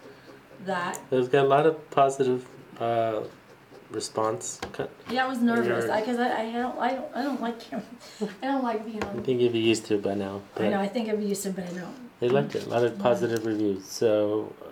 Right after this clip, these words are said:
Speaker 2: uh, Nisi's the harshest critic. We're all our own harshest critics. So, um, yeah.
Speaker 1: Um,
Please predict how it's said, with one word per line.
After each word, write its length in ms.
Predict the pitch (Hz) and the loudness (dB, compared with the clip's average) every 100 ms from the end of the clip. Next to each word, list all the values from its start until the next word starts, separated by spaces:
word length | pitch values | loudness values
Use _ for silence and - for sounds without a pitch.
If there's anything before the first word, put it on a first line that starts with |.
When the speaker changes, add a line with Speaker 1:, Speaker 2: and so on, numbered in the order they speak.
| - | -16
Speaker 2:
uh, 40 | - | -8
Nisi's 360 | 110 113 113 104 | -6 -4 -4 -2
the 100 | 101 | 0
harshest 460 | 110 101 110 - | 0 0 -4 -8
critic. 300 | - 107 104 - - - - - - - | -4 -2 -2 -6 -20 -20 -20 -20 -20 -6
We're 120 | 117 135 | 4 6
all 100 | 131 | 8
our 300 | 117 107 101 | 6 4 2
own 340 | 123 107 104 | -2 -2 -4
harshest 440 | 98 101 - - - | -2 -4 -4 -16 -12
critics. 460 | 101 101 - - - | -10 -10 -12 -16 -8
So, 160 | 104 101 101 101 101 | -6 -4 -6 -8 -8
um, 240 | 101 98 98 - - - - - - - - - | -8 -10 -10 -12 -16 -20 -20 -20 -20 -20 -20 -14
yeah. 300 | 120 214 202 | -8 -4 -4
Speaker 1:
Um, 120 | 180 | -4